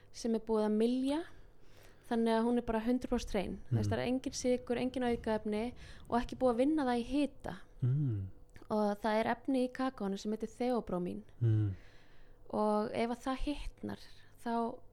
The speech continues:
Speaker 1: um, eyðileggst það.
Speaker 2: Mm.
Speaker 1: Og kakóið, maður hefur heyrt svona frá til dæmis A-fólki að, að það er bara, það er eitthvað dóp í þessu, þú veist, að því að sumir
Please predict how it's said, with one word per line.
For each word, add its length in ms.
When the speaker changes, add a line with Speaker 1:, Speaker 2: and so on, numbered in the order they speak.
Speaker 1:
um, 540
eyðileggst 320
það. 100
Speaker 2:
Mm. 320
Speaker 1:
Og 480
kakóið, 640
maður 240
hefur 200
heyrt 260
svona 220
frá 360
til 120
dæmis 360
A-fólki 720
að, 260
að 100
það 160
er 140
bara, 160
það 80
er 100
eitthvað 140
dóp 280
í 140
þessu, 320
þú 80
veist, 220
að 140
því 80
að 60
sumir 400